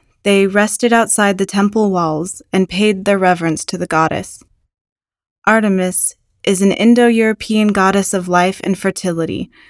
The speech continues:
who survived in ancient Greek culture as a moon goddess. Artemis was highly associated with bees,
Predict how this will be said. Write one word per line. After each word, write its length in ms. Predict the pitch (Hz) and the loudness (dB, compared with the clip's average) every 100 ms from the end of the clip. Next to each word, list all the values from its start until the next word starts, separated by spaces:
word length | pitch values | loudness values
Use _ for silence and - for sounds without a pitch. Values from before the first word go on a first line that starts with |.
| _ | _
who 120 | 208 | -4
survived 580 | 202 202 190 190 208 214 | 0 0 2 2 2 -2
in 120 | 202 | -4
ancient 460 | - 202 202 220 - | 0 0 0 -4 -2
Greek 240 | 196 208 | -4 -4
culture 580 | - 202 185 - 165 170 - | -2 0 0 -2 -6 -6 -2
as 160 | 180 185 | -2 0
a 80 | |
moon 320 | 185 185 196 180 | 0 2 2 0
goddess. 540 | 160 165 190 - - _ _ _ _ _ _ _ _ _ | -4 -8 -10 -16 -20 _ _ _ _ _ _ _ _ _
Artemis 580 | 190 220 240 247 247 - | 2 4 6 4 2 -2
was 140 | 202 196 | -4 -2
highly 380 | 202 208 220 | 0 2 4
associated 800 | 226 208 196 190 - 196 185 190 | 2 0 0 -2 -2 -2 0 -2
with 240 | 170 190 - | -2 -6 -6
bees, 460 | 170 156 - - | -6 -4 -8 -12